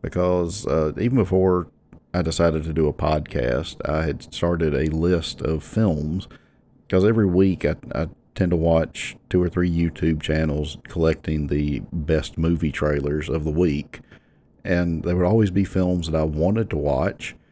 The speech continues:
and then I'd forget about 'em until I either stumbled across them on, uh, some streaming service, or one of my friends mentioned he had seen this movie, and it would, you know, sort of click that, "Oh yeah, I wanted to see that as well."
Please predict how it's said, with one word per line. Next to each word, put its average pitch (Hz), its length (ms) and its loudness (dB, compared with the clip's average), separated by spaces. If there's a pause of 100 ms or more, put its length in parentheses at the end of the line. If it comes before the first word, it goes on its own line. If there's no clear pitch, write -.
(180)
and 101 100 2
then 92 80 4
I'd 90 140 4
forget 95 260 2
about 71 360 2
'em 80 180 -6
until 80 460 0 (100)
I 80 140 0
either 78 260 0
stumbled 90 400 0
across 80 420 0
them 80 220 -2
on, 76 480 -2
uh, 71 200 -4
some 82 180 -4
streaming 101 340 0
service, 85 480 -2 (420)
or 98 120 2
one 95 140 4
of 92 40 2
my 85 100 2
friends 87 440 0
mentioned 90 320 0
he 82 80 2
had 80 80 -2
seen 82 220 0
this 82 180 0
movie, 82 480 2
and 73 80 -2
it 73 80 -4
would, 76 100 -4 (220)
you 82 60 -6
know, 71 60 -6
sort 85 200 -4
of - 60 -6
click - 540 2
that, - 200 -4
"Oh 110 140 0
yeah, 104 180 4
I 78 120 2
wanted 101 220 -2
to 80 100 -6
see 82 140 0
that 78 180 0
as 92 120 -2
well." 98 420 0